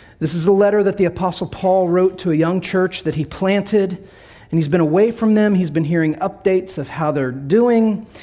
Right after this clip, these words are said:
And the purpose of this letter, First Corinthians, as you read it through, it takes about an hour to do,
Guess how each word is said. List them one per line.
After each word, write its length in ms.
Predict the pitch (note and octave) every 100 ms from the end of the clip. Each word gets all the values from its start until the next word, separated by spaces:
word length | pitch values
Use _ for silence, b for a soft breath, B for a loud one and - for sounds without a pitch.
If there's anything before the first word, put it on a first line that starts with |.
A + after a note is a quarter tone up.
| B B
And 100 | E3+
the 60 | F3+
purpose 420 | F3+ B3 A#3+ -
of 180 | G3 D#3+
this 200 | G3 -
letter, 420 | F3+ G3 G3+ G#3
First 300 | G3+ G3+ -
Corinthians, 640 | G3+ G3 G3 G3 G3 G3
as 160 | F#3+ D3
you 100 | D#3
read 200 | E3 F#3
it 120 | F#3
through, 300 | - F3+ F3+
it 60 | F3
takes 220 | F3 -
about 200 | D#3+ D#3
an 60 | D3+
hour 280 | D#3 E3+
to 120 | F3+ D#3+
do, 280 | D#3+ D#3+